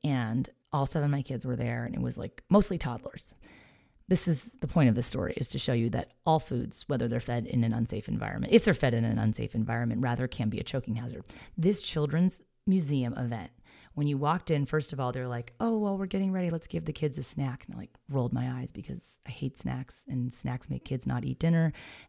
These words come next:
And everywhere you go with kids, there's always snacks. It's like, "All right, fine." The snack table had,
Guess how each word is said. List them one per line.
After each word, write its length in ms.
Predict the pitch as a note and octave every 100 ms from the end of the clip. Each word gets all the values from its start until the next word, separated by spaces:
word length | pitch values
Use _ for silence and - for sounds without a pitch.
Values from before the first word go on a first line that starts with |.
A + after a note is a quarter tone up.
| _
And 100 | C3+
everywhere 300 | B2+ C3 C3
you 60 | C3
go 140 | C3+
with 120 | B2 -
kids, 220 | C#3+ C3
there's 160 | C3
always 240 | B2 A#2 A#2+
snacks. 340 | F3 D#3 -
It's 100 | -
like, 140 | - D#3+
"All 60 |
right, 160 | C#3 -
fine." 260 | - A#2 - - - -
The 120 | F3+
snack 360 | F#3 - A#3+ A3
table 320 | - D3+ D#3+
had, 300 | C3+ C3+ B2+